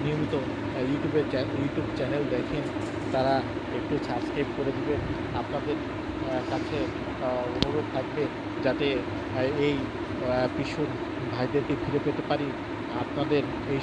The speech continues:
সহযোগিতা, আহ, কামনা করছি। আহ, ধন্যবাদ, ভালো থাকবেন এবং আমাদের এই চ্যানেলটির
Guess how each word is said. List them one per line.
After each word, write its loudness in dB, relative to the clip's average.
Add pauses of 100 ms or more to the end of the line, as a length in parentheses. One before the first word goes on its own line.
(100)
সহযোগিতা, 2
আহ, 0
কামনা 0
করছি। 0
আহ, 0
ধন্যবাদ, 2 (460)
ভালো 0
থাকবেন 0 (420)
এবং 2 (300)
আমাদের 0
এই 2
চ্যানেলটির 0